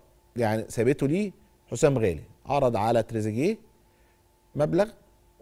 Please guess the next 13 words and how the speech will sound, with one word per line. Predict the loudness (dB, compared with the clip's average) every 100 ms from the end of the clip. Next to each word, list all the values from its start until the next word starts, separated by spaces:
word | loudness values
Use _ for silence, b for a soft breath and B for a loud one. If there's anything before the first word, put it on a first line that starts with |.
| -16 -6
آه، | -4 -4
آه، | -2 -4
معين. | -2 -2 0 0 -2 -6 -16 -14
بنتكلم | -6 -4 2 4 4 0 0
المبلغ | 0 4 4 6 4
اللي | 4
اتعرض | 4 4 4
على | 4 4 2 -2
تريزيجيه | -2 0 2 2 0 b b b
بنتكلم | -8 2 4 4
ست-، | -4 -10 2
آه، | 2
خمسمية | 2 -2 -2 -4